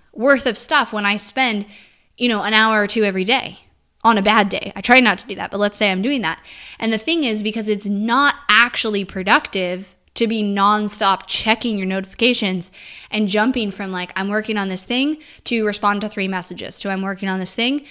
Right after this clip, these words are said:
to respond. And it's so hard to not do this. It is so hard. I have every notification <laughs> turned off. Like, I get zero notifications on my computer, zero on my phone. I don't even have the badge icon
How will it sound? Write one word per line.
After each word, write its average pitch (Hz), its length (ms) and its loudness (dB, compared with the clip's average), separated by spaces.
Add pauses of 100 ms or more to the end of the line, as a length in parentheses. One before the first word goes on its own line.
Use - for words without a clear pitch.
(220)
to - 80 -8
respond. 190 460 -2
And 220 140 0
it's 208 180 -2
so 233 520 4
hard 175 560 0 (400)
to - 100 -2
not 185 260 2
do 180 140 -4
this. - 260 -10
It 208 100 4
is 214 120 4
so 196 240 4
hard. 185 280 0 (360)
I 240 140 6
have 262 340 2
every 220 340 0
notification 202 640 -2
<laughs> - 60 -10
turned 202 200 0
off. - 500 -8
Like, - 200 -12 (380)
I 233 80 6
get 254 220 0
zero 226 260 0
notifications 240 640 0
on 202 100 0
my 190 100 -2
computer, 190 460 -4
zero 214 400 2
on 233 100 4
my 202 160 2
phone. 190 460 -2
I 208 60 4
don't 233 100 2
even 233 160 2
have 208 160 -2
the 185 60 -6
badge 208 440 6
icon 180 560 -4